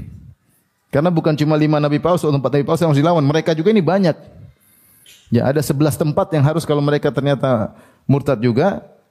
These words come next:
repot. Akhirnya mereka memberi tawaran kepada Abu Bakar, "Bagaimana? Yaudahlah, yang penting jangan ambil zakat, kita tetap Islam." S-, sebagian sahabat terima. "Ya sudahlah, ini,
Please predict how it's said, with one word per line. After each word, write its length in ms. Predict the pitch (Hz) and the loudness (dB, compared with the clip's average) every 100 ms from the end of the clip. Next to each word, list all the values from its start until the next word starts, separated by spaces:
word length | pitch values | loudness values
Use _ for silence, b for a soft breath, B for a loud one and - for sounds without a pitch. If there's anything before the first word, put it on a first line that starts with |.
| _ - | _ -4
repot. 320 | 185 160 110 - - | -4 -2 -6 -6 -8
Akhirnya 360 | 135 190 226 196 | -4 0 0 2
mereka 240 | 175 180 | 0 2
memberi 320 | 202 160 151 | 2 2 2
tawaran 320 | 143 160 175 147 | 0 0 0 0
kepada 560 | 127 123 175 170 - - | 0 0 0 -4 -10 -4
Abu 160 | 127 117 | -2 0
Bakar, 320 | 127 - 139 | -2 -2 -2
"Bagaimana? 560 | 135 131 139 131 107 85 | 0 0 0 0 0 0
Yaudahlah, 320 | 151 117 101 | 2 2 0
yang 160 | 104 117 | 0 2
penting 320 | 127 160 135 | 2 0 0
jangan 160 | 131 127 123 | 0 2 2
ambil 120 | 113 | 2
zakat, 240 | 139 175 - | 0 -2 -2
kita 240 | 151 160 | -2 -2
tetap 400 | 143 165 165 - b b b | -2 -4 -6 -10 b b b
Islam." 480 | - 110 104 95 - - - | -2 0 2 0 -4 -10 -14
S-, 240 | - - B B | -16 -16 B B
sebagian 480 | 202 196 208 302 285 | 0 2 2 2 4
sahabat 320 | 214 262 254 | 2 4 2
terima. 480 | - 254 208 117 92 - - - - _ _ _ _ _ _ _ _ - | 0 2 2 0 -4 -12 -20 -20 -20 _ _ _ _ _ _ _ _ -2
"Ya 80 | |
sudahlah, 480 | 117 151 104 101 113 | 0 0 0 2 2
ini, 160 | 220 | 0